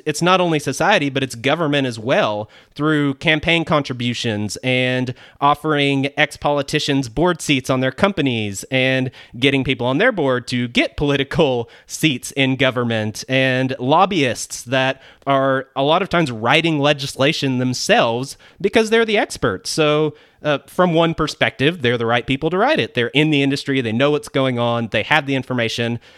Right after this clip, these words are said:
But from another perspective, their incentives might be a little off from what many in the public would wish for. But you also have government contracts where you have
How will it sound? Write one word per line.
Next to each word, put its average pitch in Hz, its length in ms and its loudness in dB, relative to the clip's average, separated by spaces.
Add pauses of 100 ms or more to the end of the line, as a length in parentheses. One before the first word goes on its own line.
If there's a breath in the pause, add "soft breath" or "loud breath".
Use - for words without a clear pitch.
(220 loud breath)
But 277 160 2
from 226 160 -2
another 175 300 -2
perspective, 156 800 0 (260 loud breath)
their 160 360 0
incentives 185 720 0
might 139 240 0
be 147 80 0
a 143 80 0
little 139 260 0
off 131 300 0
from 139 160 -2
what 127 480 -2
many 123 560 -2 (300 soft breath)
in 123 400 0
the 123 160 -2
public 147 420 -2 (140)
would 113 260 -4
wish 107 220 -2
for. 110 420 -2 (260 loud breath)
But 190 220 0
you 214 60 0
also 233 220 2
have 185 160 2
government 160 340 2
contracts 147 720 0
where 139 160 0
you 135 140 0
have 123 420 -2